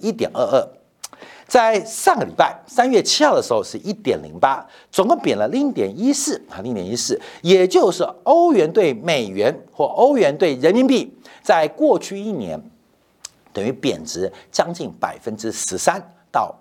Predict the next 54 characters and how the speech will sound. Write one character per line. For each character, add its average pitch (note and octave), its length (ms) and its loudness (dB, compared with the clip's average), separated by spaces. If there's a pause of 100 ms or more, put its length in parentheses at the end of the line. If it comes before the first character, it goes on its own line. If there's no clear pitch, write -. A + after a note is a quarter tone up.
百 - 260 -6
分 A2 160 -8
之 G#2+ 160 -8
十 G2 260 -2
四。 - 280 0 (420)
百 - 120 -8
分 B2+ 100 -10
之 D3 40 -8
十 C3+ 120 -4
三 A3 160 4 (280)
到 A#2+ 80 0
百 F#2+ 80 -6
分 E2 60 -12
之 - 80 -16
十 - 40 -12
四， - 220 -6 (260)
这 F4+ 120 2
对 F4+ 120 2
于 A3 80 0 (140)
欧 E4+ 300 4
元， A#2+ 240 0 (240)
用 F3+ 220 2
欧 D#4 300 2
元 D#3 160 2
来 A#2+ 140 2
消 A#3+ 320 2
费 A#3 300 0
的 F2 300 -4 (180)
这 C#3+ 120 -4
些 C3+ 180 0
国 A2 200 -4
家， C3+ 180 2
不 - 140 -12
管 A#2+ 100 -6
是 C#3+ 60 -10
北 A2 160 -2
欧、 B2+ 80 2
南 A#2+ 100 2
欧 A#2 60 -6
国 G#2+ 100 -2
家， A2+ 180 2 (220)
其 - 340 0
实 C3+ 240 -2
都 C#3 100 -2
会 C3 60 0
带 B2 140 2
来 G2 180 0
极 A2+ 300 -8 (140)
大 C#3 280 0
的 F2+ 160 -8 (100)
一 F#2+ 120 -20
个 F2+ 280 -4
压 G#3+ 180 2
力 G#3+ 140 -4